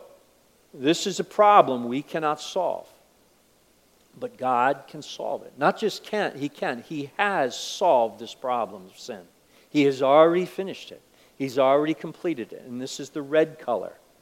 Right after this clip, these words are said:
on your, on your bracelet. This represents the blood of Jesus Christ. Jesus Christ's blood is perfect, holy, sinless. Your blood and my blood's not the same.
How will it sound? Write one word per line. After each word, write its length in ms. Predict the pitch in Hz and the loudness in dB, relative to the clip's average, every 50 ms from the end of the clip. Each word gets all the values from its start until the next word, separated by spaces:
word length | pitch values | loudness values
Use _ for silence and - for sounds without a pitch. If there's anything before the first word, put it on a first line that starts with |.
| _ _ _ _ _ _ _ _ _ _ - | _ _ _ _ _ _ _ _ _ _ -18
on 160 | 113 110 107 | -16 -14 -14
your, 180 | 110 107 104 104 - _ _ _ - | -14 -14 -14 -16 -18 _ _ _ -20
on 160 | 107 104 107 | -18 -16 -16
your 80 | 107 | -16
bracelet. 580 | 104 - 117 113 120 - - - - 82 82 - _ _ _ _ _ _ _ _ _ _ _ _ _ _ _ _ _ _ _ _ _ _ _ _ _ | -14 -8 -6 -6 -6 -8 -10 -14 -16 -18 -20 -20 _ _ _ _ _ _ _ _ _ _ _ _ _ _ _ _ _ _ _ _ _ _ _ _ _
This 180 | 127 - - | -14 -10 0
represents 680 | - 143 143 143 - 156 127 127 156 151 139 123 - - | 2 2 2 2 0 -8 -4 -2 -2 -2 -2 -2 -6 -10
the 80 | - 120 | -12 -12
blood 340 | 107 110 110 117 117 117 117 | -10 -6 -4 0 0 0 0
of 160 | 117 101 - | -2 -4 -8
Jesus 380 | - - 113 101 107 113 - - | -14 -16 -14 -14 -14 -16 -18 -20
Christ. 720 | - - 147 131 113 95 - - - - - - - - _ _ _ _ _ _ _ _ _ _ _ _ _ | -14 -10 -8 -8 -8 -8 -10 -12 -18 -20 -20 -20 -20 -20 _ _ _ _ _ _ _ _ _ _ _ _ _
Jesus 640 | 113 104 110 127 143 165 175 160 170 190 - - - | -20 -12 -6 -4 -2 -2 -2 -4 -6 -8 -8 -8 -12
Christ's 540 | - - - 185 175 170 170 156 - - | -14 -8 -6 -4 -2 -2 -2 -2 -4 -10
blood 500 | 143 120 135 139 160 185 175 110 92 90 - - - _ _ _ _ _ _ _ _ _ _ _ _ _ _ _ _ _ _ _ _ _ _ | -12 -8 -4 -2 0 0 0 0 -2 -6 -10 -14 -20 _ _ _ _ _ _ _ _ _ _ _ _ _ _ _ _ _ _ _ _ _ _
is 100 | - - _ | -20 -20 _
perfect, 680 | _ - - 156 165 160 - - - - - _ - - _ _ _ | _ -8 -2 -2 -2 -2 -2 -8 -12 -14 -14 _ -20 -20 _ _ _
holy, 560 | - - 135 139 143 156 160 175 180 107 92 | -8 -4 0 0 0 0 -2 -6 -8 -10 -12
sinless. 960 | - - - - - - 156 151 139 101 90 85 - - - - - - - _ _ _ _ _ _ _ _ _ _ _ _ _ _ _ _ _ | -16 -14 -14 -12 -10 -10 -10 -10 -10 -12 -14 -18 -20 -20 -20 -20 -20 -20 -20 _ _ _ _ _ _ _ _ _ _ _ _ _ _ _ _ _
Your 240 | 120 127 143 147 | -4 0 0 0
blood 380 | 143 135 139 147 147 151 156 147 | 0 0 0 2 4 4 4 2
and 100 | 139 127 | 0 -4
my 160 | 123 127 139 143 | -4 -4 -4 -6
blood's 460 | 135 127 139 139 139 139 131 135 - | -4 -2 0 0 2 0 -2 -4 -8
not 240 | 131 120 123 - - | -10 -10 -10 -10 -14
the 60 | - | -18
same. 380 | - - - - - - - | -16 -14 -14 -14 -16 -20 -20